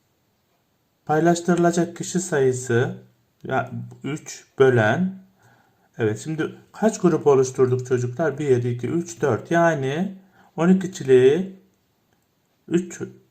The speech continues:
toruna paylaştırdığımızda kaç çilek düşüyormuş? Dört.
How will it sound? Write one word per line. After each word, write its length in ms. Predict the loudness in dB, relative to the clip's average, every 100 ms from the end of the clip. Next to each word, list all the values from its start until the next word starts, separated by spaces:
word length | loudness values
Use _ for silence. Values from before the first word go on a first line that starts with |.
| -2
toruna 400 | 2 2 2 0
paylaştırdığımızda 1300 | 0 0 0 -2 -2 -2 -2 -2 -4 -6 -6 -6 -4
kaç 300 | -2 -2 -4
çilek 320 | -4 -4 -4
düşüyormuş? 800 | -10 -4 -2 0 -2 -2 -4 -10 _ _ _ _ _ _ _ _ -10
Dört. 300 | -10 -10